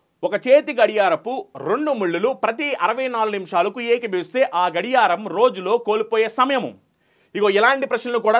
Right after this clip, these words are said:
సింపుల్గా మనం చెప్పిన టెక్నిక్ ద్వారా ఆన్సర్ పెట్టొచ్చు. ఎనిమిది ప్లస్ ఐదు కలిపితే పదా, పది కాదు రాంగ్ ఆన్సర్. రెండు ప్లస్ ఎనిమిది కలిపితే పదా,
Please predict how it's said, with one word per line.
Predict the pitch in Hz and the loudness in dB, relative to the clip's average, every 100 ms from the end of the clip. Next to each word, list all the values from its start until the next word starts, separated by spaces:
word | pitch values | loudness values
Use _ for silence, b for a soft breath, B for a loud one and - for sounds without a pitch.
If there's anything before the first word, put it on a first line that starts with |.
| 233 | 0
సింపుల్గా | 240 233 247 233 | -4 0 0 -2
మనం | 220 226 | -4 -4
చెప్పిన | 220 233 | -4 -6
టెక్నిక్ | 214 214 190 | -6 -10 -2
ద్వారా | 220 214 | 2 2
ఆన్సర్ | 208 202 | 0 -4
పెట్టొచ్చు. | 202 190 202 165 B B 156 | -4 -4 -4 -8 B B -4
ఎనిమిది | 214 247 262 | -2 -2 -4
ప్లస్ | 254 240 226 | -4 -4 -4
ఐదు | 233 | -2
కలిపితే | 226 208 226 | -4 -4 0
పదా, | 196 214 202 | 2 2 0
పది | 190 196 | -2 -2
కాదు | 208 208 196 | 0 0 0
రాంగ్ | 190 | -2
ఆన్సర్. | 180 175 123 b - 180 | -6 -6 -8 b -8 -4
రెండు | 240 269 | -2 -2
ప్లస్ | 254 240 | -2 -4
ఎనిమిది | 233 240 | -4 -4
కలిపితే | 226 214 190 | -4 -4 0
పదా, | 202 | 2